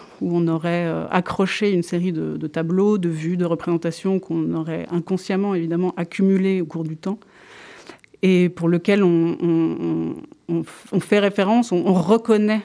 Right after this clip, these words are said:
un paysage plutôt qu'on ne découvre un paysage. Et, euh, ça m'a beaucoup, euh, interpellée, d'autant que j'ai découvert ça assez tard, et que c'est assez tard que je me suis dit, mais en fait, euh, peut-être que, euh,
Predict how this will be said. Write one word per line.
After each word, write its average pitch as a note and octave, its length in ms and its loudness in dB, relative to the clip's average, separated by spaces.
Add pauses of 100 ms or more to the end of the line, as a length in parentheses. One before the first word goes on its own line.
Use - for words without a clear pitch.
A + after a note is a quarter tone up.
(120)
un E3+ 80 -4
paysage F3 500 0
plutôt F3+ 220 -8
qu'on E3+ 220 -4
ne E3+ 100 0
découvre E3+ 480 -2
un E3 80 -4
paysage. - 500 -8 (100)
Et, F3 120 -4
euh, F3 60 -6 (560)
ça - 160 -10
m'a E3 100 -4
beaucoup, G3 460 0
euh, F3 280 2
interpellée, F#3+ 600 2
d'autant F#3+ 320 0
que F3+ 180 -2
j'ai E3 120 -2
découvert E3 340 -6
ça E3 240 -8
assez E3+ 240 -8
tard, F3+ 240 -4 (1120)
et E3+ 80 -4
que F3 140 -2
c'est E3+ 160 0
assez F3 180 0
tard A3 200 -2
que F#3+ 80 -4
je E3 80 -6
me F3 40 -4
suis F3 140 -10
dit, D#3+ 60 -8
mais D3+ 100 -8
en E3 60 -10
fait, - 300 -12
euh, - 200 -8 (460)
peut-être G3 420 -4
que, F3+ 100 -8
euh, E3+ 320 -4